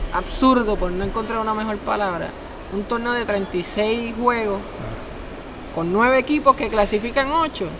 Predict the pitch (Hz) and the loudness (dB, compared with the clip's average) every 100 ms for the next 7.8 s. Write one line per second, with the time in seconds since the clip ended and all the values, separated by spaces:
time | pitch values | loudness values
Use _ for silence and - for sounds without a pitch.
0 | - 156 156 160 - - 165 190 208 202 | -2 2 4 2 0 4 6 10 10 10
1 | 196 160 151 - - - - - - 170 | 8 6 0 -8 -12 -12 -10 -10 2 4
2 | 160 196 190 - - 190 208 - - - | 6 6 4 2 0 0 0 -2 -6 6
3 | 214 214 165 135 - - - - - 180 | 8 8 6 2 0 -12 -12 -6 6 8
4 | 208 196 220 226 190 170 208 202 208 208 | 8 8 6 8 6 6 6 6 6 8
5 | 180 147 165 170 - 139 147 151 - 156 | 8 6 2 0 0 -2 2 0 2 4
6 | 175 190 151 165 175 - - - 160 143 | 8 8 8 6 4 2 -8 0 0 2
7 | 147 143 151 156 143 151 139 | 6 8 8 6 2 2 2